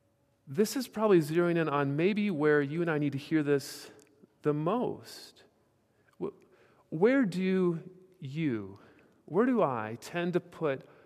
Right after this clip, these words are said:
our confidence as it relates into relating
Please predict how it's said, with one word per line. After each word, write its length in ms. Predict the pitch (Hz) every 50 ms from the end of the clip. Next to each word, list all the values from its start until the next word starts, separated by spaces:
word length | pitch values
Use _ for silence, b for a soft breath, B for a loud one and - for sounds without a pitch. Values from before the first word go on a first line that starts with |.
| b b b
our 120 | - 147 151
confidence 960 | - - - - 247 262 254 - 165 131 123 107 104 104 - - - - - _ _ _ _ _ _ _ _ _
as 140 | 160 151 180
it 60 | 208
relates 500 | 196 185 190 196 196 190 185 185 185 -
into 360 | - 170 165 165 - - 185
relating 640 | 170 170 165 160 165 180 196 202 202 202 202 190 185